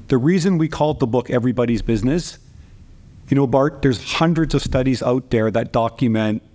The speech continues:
sort of a narrow slice of what we're talking about. But the average person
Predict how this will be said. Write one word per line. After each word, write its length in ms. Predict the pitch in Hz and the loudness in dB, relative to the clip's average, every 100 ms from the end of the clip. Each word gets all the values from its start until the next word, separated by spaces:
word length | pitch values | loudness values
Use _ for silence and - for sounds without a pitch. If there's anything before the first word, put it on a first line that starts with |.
| - | -16
sort 260 | - - 120 | -6 0 2
of 120 | 107 | 2
a 60 | 110 | 2
narrow 360 | 107 120 120 | 2 2 0
slice 440 | 107 - 117 113 - | -2 -2 -2 -2 -2
of 120 | 95 | -2
what 140 | 110 | 0
we're 120 | 120 110 | 0 -4
talking 420 | - 107 - 104 | -2 -4 0 -2
about. 420 | 95 92 92 - - - - - - | 0 -2 -4 -10 -20 -20 -20 -20 -10
But 140 | - - | -6 0
the 140 | 135 | 2
average 360 | 139 160 170 - | 2 2 -2 -2
person 600 | - 147 - 123 104 | -2 0 0 0 0